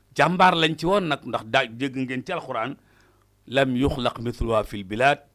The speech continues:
wa thamud lazina jabu saxra bil waad, waaye wa firawna dil awtaad, allazina taxaw fil bilad." Civilisation yooyu sunu borom nee na, ku ci nekk ak nañ doon dàkkantele.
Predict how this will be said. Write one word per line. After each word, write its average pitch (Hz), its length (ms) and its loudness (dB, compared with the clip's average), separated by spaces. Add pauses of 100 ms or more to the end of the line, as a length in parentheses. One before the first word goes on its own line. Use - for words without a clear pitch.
(440)
wa 107 100 -8
thamud 120 360 0
lazina 117 360 -6
jabu 110 240 -2
saxra 110 340 -8
bil 104 180 -8
waad, 151 280 2 (320)
waaye 101 180 0
wa 113 140 2
firawna 123 580 -2
dil 113 240 -8
awtaad, 156 440 4 (340)
allazina 107 500 -2
taxaw 185 560 4
fil 233 260 -6
bilad." 90 400 -8 (1700)
Civilisation 147 600 -2
yooyu 147 140 0
sunu 143 180 -4
borom 139 220 0
nee 123 160 0
na, 107 120 -6 (520)
ku 202 120 0
ci 202 140 -4
nekk 170 300 0
ak 151 140 -6
nañ 143 160 -4
doon 131 180 -2
dàkkantele. 101 520 -4